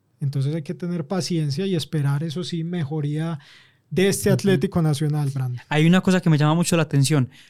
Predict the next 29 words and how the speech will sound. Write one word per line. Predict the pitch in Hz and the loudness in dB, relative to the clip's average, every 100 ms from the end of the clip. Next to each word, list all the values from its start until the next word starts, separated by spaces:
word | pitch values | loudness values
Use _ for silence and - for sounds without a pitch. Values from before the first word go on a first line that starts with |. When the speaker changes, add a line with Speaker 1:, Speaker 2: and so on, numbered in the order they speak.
| - | -2
Speaker 2:
Los | 135 | 2
dos | 135 175 | 4 2
partidos | - 196 208 | 2 2 2
contra | 202 185 175 | 2 0 2
Olimpia, | 185 175 147 180 | 4 2 2 0
que | 147 | 2
es, | 139 | 2
digamos, | 147 170 165 | 2 0 2
el | 147 143 | 2 2
otro | 143 160 | 2 -2
equipo | 156 170 170 | -2 -4 -4
que | - | 0
le, | 147 143 147 | 0 0 -2
que | 147 147 | -4 -6
grande | 151 143 147 143 151 165 | -4 0 2 2 2 2
y | 170 151 | 2 0
que, | 147 151 151 | 0 0 0
y | 147 | -2
que | - 143 | 0 2
le | 143 | 2
mide | 147 156 | 2 2
el | 175 | 2
aceite | 160 151 147 160 | 2 2 0 0
realmente | 160 147 160 175 | 0 0 0 -2
a | |
Nacional | 165 143 147 147 147 - - - | -2 0 0 0 -2 -10 -20 -4
en | 170 | 2
ese | 170 175 | 2 4
grupo, | 180 190 190 196 | 2 2 0 -4